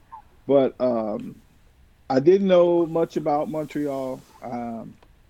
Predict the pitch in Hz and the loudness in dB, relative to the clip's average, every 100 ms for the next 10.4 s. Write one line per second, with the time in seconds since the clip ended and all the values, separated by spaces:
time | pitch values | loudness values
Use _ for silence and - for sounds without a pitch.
0 | _ - 131 170 185 196 202 180 156 - | _ -2 4 4 4 2 2 -2 -4 -4
1 | 180 190 180 151 139 127 143 151 - - | -4 -2 0 2 2 0 -4 -6 -6 -4
2 | 147 127 120 - 120 - - 139 147 - | -2 -2 -4 -6 -8 -8 -8 -6 -6 -6
3 | 156 160 135 110 85 110 - - - - | -8 -6 -6 -6 -8 -10 -14 -20 -20 -20
4 | - - 110 107 131 151 165 160 - 147 | -20 -12 -8 -4 0 2 4 2 2 0
5 | 135 113 117 113 - - 120 - 170 151 | 0 0 0 -2 -6 -8 -6 0 0 0
6 | - - 202 151 123 - _ _ - - | -2 -4 -2 -2 -2 -6 _ _ -20 -20
7 | _ - _ _ _ _ _ _ _ _ | _ -20 _ _ _ _ _ _ _ _
8 | _ _ _ 190 143 143 139 139 143 208 | _ _ _ -4 0 4 4 4 4 4
9 | - - 208 214 196 147 151 147 - 143 | 2 2 4 4 2 2 2 0 2 4
10 | 143 147 175 175 | 6 6 6 4